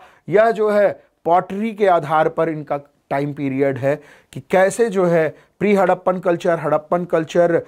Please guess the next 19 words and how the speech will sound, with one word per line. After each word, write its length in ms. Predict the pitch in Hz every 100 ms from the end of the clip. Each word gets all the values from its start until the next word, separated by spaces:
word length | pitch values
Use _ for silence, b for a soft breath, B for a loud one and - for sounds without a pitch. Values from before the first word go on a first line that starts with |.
| B B -
पोस्ट 340 | 202 208 -
हड़प्पन 380 | 165 170 175 175
कल्चर 380 | 165 160 175 165
कैसे 460 | - 185 190 220
आया 260 | 170 170 165
है 280 | 160 165 b b b
और 140 | 156 165
फिर 320 | 202 170 b _
हड़प्पा 340 | 143 160 160 175
के 180 | 175 165
बाद 260 | 156 156
जो 160 | 147 160
है 260 | 151 139
हड़प-, 260 | 139 143 _ _ _
आहार 380 | 139 143 156 170
कल्चर, 540 | 170 170 160 170 165 151 b b b
फिर 440 | - 202 151 - -
कायथा, 560 | 165 170 - 170 175
मालवा, 640 | 160 151 165 160 170 175